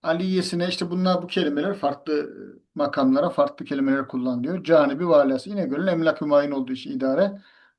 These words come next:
vala diye söyledi. Canibi alisine diye de geçiyor çoğu zaman. O zaman biraz daha yüksek makamlar galiba. Canibi valasına dedi. İnegöl Emlak-ı Hümayun, yani Milli Emlak diyebiliriz bugünkü. Milli Emlak Müdürlüğü'ne, ilçelerdeki bunun müdürlüğüne yazılmış.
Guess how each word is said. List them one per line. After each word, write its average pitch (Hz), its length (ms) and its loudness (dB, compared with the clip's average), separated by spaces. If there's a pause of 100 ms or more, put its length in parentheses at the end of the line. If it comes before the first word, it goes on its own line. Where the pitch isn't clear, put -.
vala 156 460 6
diye 131 120 0
söyledi. 123 500 -10
Canibi 156 440 4
alisine 143 560 2
diye 131 160 2
de 131 80 -6
geçiyor 127 380 -8
çoğu 131 180 -2
zaman. 175 220 -6
O 180 40 -6
zaman 170 220 -4
biraz 175 200 -2
daha 165 80 0
yüksek 156 320 -4
makamlar 131 400 -4
galiba. 131 540 -6 (840)
Canibi 156 480 6
valasına 143 680 4
dedi. 131 180 -6
İnegöl 214 380 4
Emlak-ı 190 440 2
Hümayun, 156 420 4
yani 160 220 -2
Milli 208 260 0
Emlak 185 420 2
diyebiliriz 135 460 -2
bugünkü. 139 580 -4 (500)
Milli 180 240 -4
Emlak 170 320 2
Müdürlüğü'ne, 147 800 2 (480)
ilçelerdeki 135 680 -6
bunun 135 420 -2
müdürlüğüne 135 480 -4
yazılmış. 127 680 -4